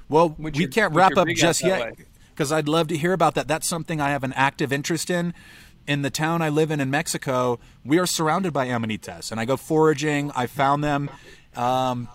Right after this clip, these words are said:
Speaker 1: but there's so much mythology behind them, and I've never actually personally met someone or had a discussion who's been able to tell me about their Amanita experience. So maybe this is a good time.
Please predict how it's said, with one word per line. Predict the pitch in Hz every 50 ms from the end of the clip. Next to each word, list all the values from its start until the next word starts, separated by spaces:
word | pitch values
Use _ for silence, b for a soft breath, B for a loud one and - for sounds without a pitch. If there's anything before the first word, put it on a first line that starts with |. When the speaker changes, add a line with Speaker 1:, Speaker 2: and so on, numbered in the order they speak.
| - - _ -
Speaker 1:
but | 151 151 151 131
there's | 160 165 165 -
so | - - - 190 196 196
much | 202 196 185 - - - 160
mythology | 143 139 156 147 - 156 151 160 180 175 139 - 143 131
behind | 110 123 110 127 131 147 165 143
them, | 127 117 117 127 131
and | 139 143
I've | 143 135 127
never | 135 127 143 160 165 160 175 180 175 170 - -
actually | 139 139 143 147 - - 156 143
personally | - - - 156 147 - - 165 151 135
met | 120 127 143 -
someone | - - 147 131 127 123 123
or | 120
had | 120 131 127
a | 120
discussion | 107 117 - - - 131 139 - - 127 117 110 107 B B B B B B
who's | 131 117 104
been | 143 139
able | 139 135 131 131
to | 117 120
tell | - - 135 131
me | 135 131 127
about | 113 120 120 113 -
their | 120 117
Amanita | 110 117 127 120 117 117 120 - - 117
experience. | 104 - - - - 139 147 123 92 82 - -
So | - 110
maybe | 104 113 127 135 127
this | 117 127 120 -
is | 117 104
a | 101
good | 117 113 -
time. | 123 131 131 113 92 80